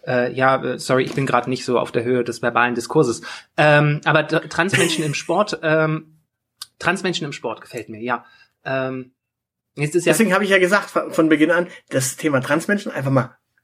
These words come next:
Speaker 2: ausklammern, weil sonst wird es zu komplex, weil sonst sitzt nämlich Max in der Sonne,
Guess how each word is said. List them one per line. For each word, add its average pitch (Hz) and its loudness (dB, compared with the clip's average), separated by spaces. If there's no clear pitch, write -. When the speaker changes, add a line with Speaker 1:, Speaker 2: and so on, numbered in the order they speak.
Speaker 2:
ausklammern, 156 0
weil 139 2
sonst 139 -8
wird 156 0
es - -10
zu - -6
komplex, - -4
weil 151 0
sonst 208 2
sitzt 185 -2
nämlich 156 -2
Max 180 0
in 196 -4
der 147 2
Sonne, 185 4